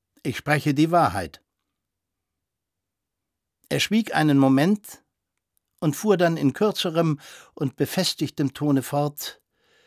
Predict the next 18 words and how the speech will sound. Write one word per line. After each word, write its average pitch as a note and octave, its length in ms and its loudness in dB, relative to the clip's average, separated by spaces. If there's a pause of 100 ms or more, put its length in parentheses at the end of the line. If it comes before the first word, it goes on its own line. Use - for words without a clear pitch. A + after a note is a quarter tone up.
(1160)
„Übrigens F#3+ 500 2
haben D#3+ 300 0
wir D#3+ 100 2
uns C#3+ 220 -2
weit D#3+ 240 4
von F3 160 0
unserem D3+ 400 2
Gegenstande D3 680 0
entfernt. B2 680 -6 (1500)
Du C3 140 -4
hast D#3+ 220 -2
mir F#3+ 120 2
eine F#3 180 4
Rede F#3 240 6
über D#3 220 4
meinen C#3+ 380 4
Charakter A2 520 -4
gehalten. G#2 600 -10